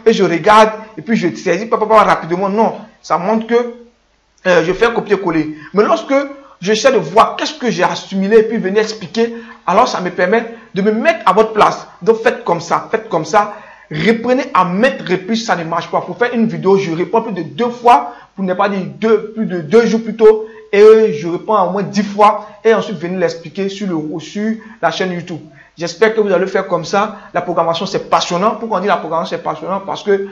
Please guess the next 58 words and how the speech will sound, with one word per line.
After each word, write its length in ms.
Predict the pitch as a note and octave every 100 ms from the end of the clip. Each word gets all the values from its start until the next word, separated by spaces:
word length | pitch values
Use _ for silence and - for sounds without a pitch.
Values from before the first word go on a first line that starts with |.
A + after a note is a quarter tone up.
| - _
tu 100 | D3
fais 220 | - A3
des 220 | F3+ D3+
erreurs 300 | D#3 F#3 G3+ G3+
et 200 | G3+ G#3
en 60 | E3+
fonction 240 | F3+ F3+
de 80 | F#3
ces 220 | D3 D3+
erreurs, 160 | D#3+ F3+
qu'on 120 | F#3
devient 200 | D#3 D#3+
de 80 | D3+
plus 160 | D3+ D#3+
en 80 |
plus 140 | C#3+ D#3+
grand. 300 | - D3+ D3+ - -
C'est 140 | - D#3
pas 120 | F#3
comme 160 | G3+
un 100 | F#3+
examen 400 | F3+ D3+ D#3 F3 G#3
où 140 | G#3
tu 200 | - E3
échoues, 340 | D3 - G#3 G3+ - -
ça 160 | D#3
devient 260 | D#3 D3+ F3+
vraiment 240 | D#3+ D#3 F3
un 200 | E3+ F#3+
cataclysme. 600 | E3 C#3+ C#3+ F#3+ F#3+ - _ -
La 100 | E3+
programmation, 440 | E3+ E3 E3+ G3+
c'est 140 | G3 -
pas 120 | F3+
comme 180 | E3+ D3
ça. 260 | D3+ C3+ - - -
Lorsque 280 | F#3+ G3 G3
tu 120 | E3
ré-, 240 | D3 D#3+ D#3
tu 140 | - D3
échoues, 300 | - G3+ G#3+ - _
tu 140 | - D3+
n'as 120 | D#3
pas 140 | F#3+
tué 180 | - F3
quelqu'un, 340 | E3+ D3 F3+ D#3+
il 60 | F3+
faut 140 | F#3
toujours 240 | G3 F3+
faire 140 | F3 E3
des 200 | D#3 D3+
erreurs. 160 | D#3+ F3
C'est 160 | F#3
cette 120 | E3
partie-là 360 | - - E3+ D#3+
qu'on 100 | E3+
va 100 | E3
s'arrêter. 580 | E3+ D3+ C#3+ C#3+ E3 D#3+